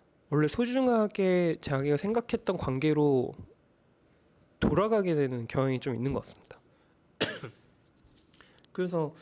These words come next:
나쁜 인연이 있기 때문에 내가 좋은 인연이 있다고, 있다는 것을 깨닫게 되는 부분들이 있으니까 그런 것도 좀 좋은 것 같고요.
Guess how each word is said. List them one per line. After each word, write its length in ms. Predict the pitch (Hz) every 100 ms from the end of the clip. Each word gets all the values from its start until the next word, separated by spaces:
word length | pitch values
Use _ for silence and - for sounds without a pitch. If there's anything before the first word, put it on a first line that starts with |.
| - - - - _
나쁜 320 | - 147 233 247
인연이 240 | 240 214
있기 140 | -
때문에 760 | - 208 196 185 175 175 151 131
내가 200 | 135 160
좋은 240 | 156 170 180
인연이 380 | 185 180 165 - _ _ _ _ _ _ _ -
있다고, 600 | 160 - 208 185 170 143 - - - - _ _
있다는 400 | 160 - 208 202
것을 200 | 180 151
깨닫게 340 | 170 202 208 180
되는 320 | 151 135 143
부분들이 420 | 135 139 151 156
있으니까 460 | 131 135 123 - 139
그런 240 | - 165
것도 180 | 190 165
좀 140 | 160 160
좋은 240 | - 156
것 100 | 135
같고요. 280 | 123 147